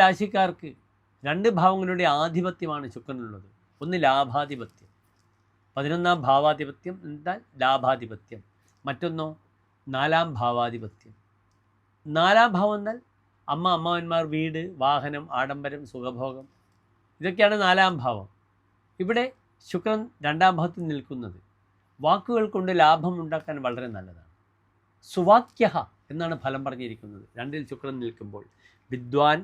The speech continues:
ഒന്നാം ഭാവത്തിൽ, രണ്ടാം ഭാവത്തിൽ നിൽക്കുമ്പോൾ സുവാക്യഹ, നല്ല വാക്ക് സംസാരിക്കുമെന്നാണ്. അതിനാൽ വാക്കിലൂടെ ആളുകളെ ആകർഷിക്കാം. ഈ സമയം മെഡിക്കൽ റെപ്രസെൻറ്റേറ്റീവ്സ്, പ്രൊബേഷൻ പീരീഡ് തികക്കാൻ പോകുന്ന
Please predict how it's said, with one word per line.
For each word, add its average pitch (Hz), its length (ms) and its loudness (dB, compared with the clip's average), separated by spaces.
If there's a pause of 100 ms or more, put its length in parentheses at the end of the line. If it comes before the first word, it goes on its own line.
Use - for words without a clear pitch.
(160)
ഒന്നാം 135 320 -2
ഭാവത്തിൽ, 107 340 -10
രണ്ടാം 123 280 -6
ഭാവത്തിൽ 135 240 -10
നിൽക്കുമ്പോൾ 143 340 -8 (440)
സുവാക്യഹ, 127 480 -4 (140)
നല്ല 139 220 -8 (140)
വാക്ക് 147 340 -8 (680)
സംസാരിക്കുമെന്നാണ്. 120 800 -6 (280)
അതിനാൽ 143 260 -2 (360)
വാക്കിലൂടെ 180 840 0 (140)
ആളുകളെ 151 340 2 (100)
ആകർഷിക്കാം. 117 560 -10 (260)
ഈ 185 40 -4 (120)
സമയം 170 320 -6
മെഡിക്കൽ 151 360 -4
റെപ്രസെൻറ്റേറ്റീവ്സ്, 156 760 -14 (880)
പ്രൊബേഷൻ 208 520 4
പീരീഡ് 190 320 -2
തികക്കാൻ 165 500 -4 (120)
പോകുന്ന 156 360 -4